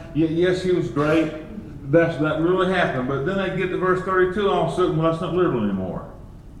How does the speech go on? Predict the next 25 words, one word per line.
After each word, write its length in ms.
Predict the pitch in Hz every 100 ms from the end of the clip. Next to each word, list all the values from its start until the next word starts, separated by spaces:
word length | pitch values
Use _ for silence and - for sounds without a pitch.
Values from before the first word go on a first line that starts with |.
| - - - - -
Let 180 | 165 175
me 100 | 196
just 320 | 185 185 - -
pause 360 | 175 175 156
and 180 | 127 107
tell 220 | 156 139
you 300 | 113 98 110
that 400 | 110 107 107 - - - - - - - - -
a 220 | 131 123
good 380 | 151 185 180 131
hermeneutical 680 | 185 180 175 185 165 147 -
practice 540 | 156 143 - 113 120
or 560 | 123 127 123 120 - - - 143
a, 60 | 139
a, 440 | - 160 - 147
a 140 | 139 -
principle 460 | 196 202 175 175
of 160 | 175 156
interpretation 840 | 160 175 139 - 170 147 - 101 - - - - - - - - - - - -
is 220 | 143 143
that 260 | 156 147 131
when 220 | 143 143
you're 320 | 175 202 196
interpreting 420 | - 190 185 170
Scripture, 680 | - 185 185 185 104 202 214